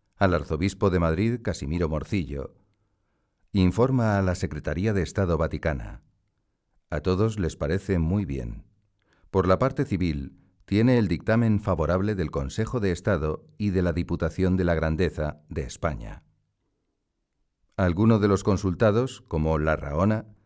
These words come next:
afamado canonista, le argumenta que, desde la mentalidad plenamente laical del Opus Dei, no solo está ante un derecho,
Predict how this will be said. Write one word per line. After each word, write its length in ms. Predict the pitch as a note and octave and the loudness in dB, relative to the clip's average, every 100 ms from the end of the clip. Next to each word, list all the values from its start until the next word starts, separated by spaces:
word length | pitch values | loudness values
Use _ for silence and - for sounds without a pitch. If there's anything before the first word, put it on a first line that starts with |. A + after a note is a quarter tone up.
| _ _ - | _ _ -6
afamado 560 | E2 D#2 E2+ F2+ D#2+ | -2 2 4 4 2
canonista, 680 | D#2+ D2 C#2+ F2+ D#2+ E2 D#2 - - _ - | 2 0 0 -2 -2 -4 -6 -8 -20 _ -6
le 180 | G2+ G2+ | 2 2
argumenta 520 | F#2+ A2 D3 D3 C#3 | 4 4 2 2 -2
que, 340 | B2 G2+ E2+ G2 | 0 -2 -2 -2
desde 340 | F#2 F2 F#2+ | 0 2 4
la 120 | F#2 | 4
mentalidad 680 | F2+ F2 F2 E2+ F2+ B2+ - | 4 2 2 0 0 -2 -2
plenamente 600 | A#2+ A#2+ A2 A#2+ A2+ G2+ | 0 2 2 2 2 2
laical 560 | D#2+ C2 - G#2 F#2 | 0 -2 -2 0 0
del 160 | C#2+ D2+ | -2 -2
Opus 280 | F2 D#2 C#2+ | -2 -2 0
Dei, 360 | F#2+ G2+ G#2 - - _ _ _ | 0 0 -4 -14 -20 _ _ _
no 180 | F#2+ A2+ | 2 4
solo 300 | C3+ D3 C3+ | 4 2 4
está 460 | G2 - A#2+ B2 - | 2 0 -4 -4 -2
ante 360 | F#2 D2 D2 | 0 0 0
un 120 | E2+ B2 | -2 0
derecho, 560 | A2+ A#2+ - B1+ - | -2 -4 -6 -10 -12